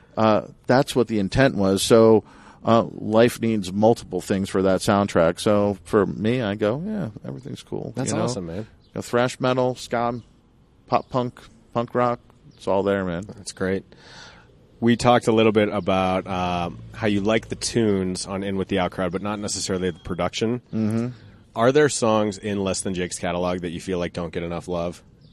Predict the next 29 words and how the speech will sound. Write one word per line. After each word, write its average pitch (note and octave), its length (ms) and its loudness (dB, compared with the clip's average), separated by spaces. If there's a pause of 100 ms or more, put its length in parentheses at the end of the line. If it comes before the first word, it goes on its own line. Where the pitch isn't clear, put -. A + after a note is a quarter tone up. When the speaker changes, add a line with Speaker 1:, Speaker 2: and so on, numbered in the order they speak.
Speaker 2:
And E2+ 280 -8
that, F2 160 -4 (340)
you G#2 80 -2
know, G2+ 160 2
like, G#2+ 320 0
because A2+ 280 2
people F#3 280 0
wanna A2+ 220 4
hear G2 200 0
certain F#2+ 300 -4
things F2+ 320 -4
when F#2 80 -4
they F2+ 100 -4
come F2 160 -4
out. F2 220 -4
And G2+ 100 -2
Speaker 1:
Yeah. C3 100 4
Speaker 2:
I've, G#3+ 180 -4
I've G#2+ 80 -4
heard E3+ 140 2
you A2+ 60 -4
guys G#2 180 4
allude F2 240 -4
to F#2+ 80 -8
that F2 160 -2
on E2+ 140 -6
stage. E2+ 320 -4
It's - 120 -8
like, E2+ 180 -4